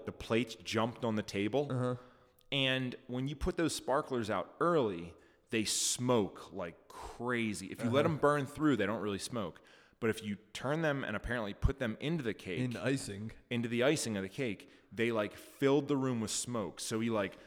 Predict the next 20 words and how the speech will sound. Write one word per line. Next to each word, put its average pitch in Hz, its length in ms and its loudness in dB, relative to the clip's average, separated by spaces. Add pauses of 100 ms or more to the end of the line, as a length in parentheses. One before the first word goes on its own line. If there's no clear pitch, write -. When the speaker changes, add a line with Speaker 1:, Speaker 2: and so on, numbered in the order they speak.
(320)
Speaker 1:
turned 139 300 0
it 127 80 2
over 123 340 4
and 117 240 -4
smashed 123 800 0
it 147 80 -2
into 151 180 0
the 139 80 2
cake, 120 360 0
and 107 60 -2
all, 117 180 4
Speaker 2:
Jesus. 101 180 -8
Speaker 1:
and 113 120 -2
all, 123 160 4
like, - 420 -2
people's, 147 280 -4
like, 104 220 -2
water 120 320 4
spilled 123 360 0
over. 117 540 2